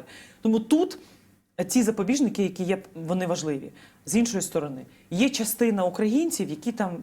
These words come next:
от я повернулася недавно з Осло, там був великий саміт для всіх країн Північної Європи. Приїхали багато українців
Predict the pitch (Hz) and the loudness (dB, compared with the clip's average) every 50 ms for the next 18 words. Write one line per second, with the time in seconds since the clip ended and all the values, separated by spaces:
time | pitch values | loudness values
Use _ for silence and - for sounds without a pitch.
0 | - - - 175 175 - - 202 185 175 160 - - 160 160 180 208 214 208 - | -12 -10 -8 -8 -4 0 0 2 2 2 0 -2 -4 -6 -4 -2 0 0 0 -2
1 | 165 160 151 165 170 165 165 156 143 151 - 151 143 139 - - 131 131 - - | -4 -4 -4 -2 -2 -2 -2 -4 -4 -4 -4 -4 -4 -4 -6 -8 -10 -14 -16 -18
2 | - - - _ - 185 180 196 185 170 196 226 247 240 - 185 170 - - 208 | -20 -20 -14 _ -4 -2 0 0 0 2 2 2 2 0 -2 -6 -6 -4 -2 0
3 | 208 240 247 240 247 247 - - - - - - _ _ 170 175 180 180 - 240 | 2 2 2 2 0 -2 -6 -14 -20 -20 -20 -20 _ _ -6 -4 -4 -2 -2 -4
4 | 226 - - 185 180 180 180 196 208 196 190 185 185 - - - 180 165 180 180 | -4 -4 -4 -4 -2 0 0 0 2 2 0 -2 -4 -8 -10 -6 -6 -4 -4 -4
5 | 185 - - 165 156 156 156 147 160 151 147 131 123 - - 139 143 185 202 240 | -4 -6 -6 -6 -6 -4 -4 -4 -4 -2 -2 -4 -4 -4 -6 -6 -2 0 0 0
6 | 277 - 285 226 202 165 180 165 170 170 160 - 160 147 - 196 202 240 277 277 | 0 2 0 0 2 0 -2 -2 -2 -2 -2 -2 -4 -4 -4 -2 0 0 2 0
7 | 247 - 208 | 0 -2 -4